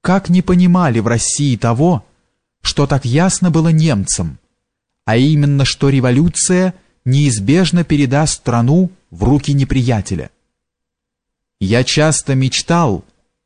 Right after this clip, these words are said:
говорит Людендорф в своих воспоминаниях о войне, — о русской революции, которая должна была облегчить нам наши военные задачи.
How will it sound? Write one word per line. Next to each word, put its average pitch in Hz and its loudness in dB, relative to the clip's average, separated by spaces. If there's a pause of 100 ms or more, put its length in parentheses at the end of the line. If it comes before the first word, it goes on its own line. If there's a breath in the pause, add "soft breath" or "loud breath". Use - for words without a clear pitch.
говорит 117 0 (140)
Людендорф 117 0 (180)
в - -12
своих 113 -2
воспоминаниях 117 -2
о 110 -4
войне, — 107 -2 (760)
о 120 0
русской 160 0
революции, 151 -2 (720)
которая 135 0
должна 135 0
была 143 2
облегчить 139 -2
нам 139 0 (140)
наши 131 0
военные 123 0
задачи. 107 -2